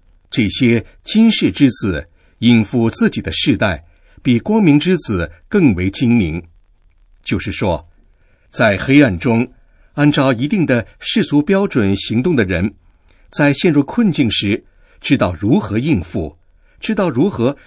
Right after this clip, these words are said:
比其他人更狡猾。相反的，耶稣的门徒，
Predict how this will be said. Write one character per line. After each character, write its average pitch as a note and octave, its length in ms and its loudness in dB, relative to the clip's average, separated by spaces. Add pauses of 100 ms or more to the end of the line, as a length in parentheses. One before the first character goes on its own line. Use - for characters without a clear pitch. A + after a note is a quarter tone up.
(140)
比 A#2 160 0
其 F3 160 -4
他 G3+ 220 -4
人 A#2+ 280 2
更 D3+ 200 2
狡 E2 280 -4
猾。 F2+ 320 -6 (760)
相 G#3 300 0
反 D2 240 -4
的， G2+ 240 -2 (440)
耶 F#3 100 0
稣 A3+ 220 0
的 F3+ 100 4
门 A2+ 180 2
徒， G#2+ 380 -4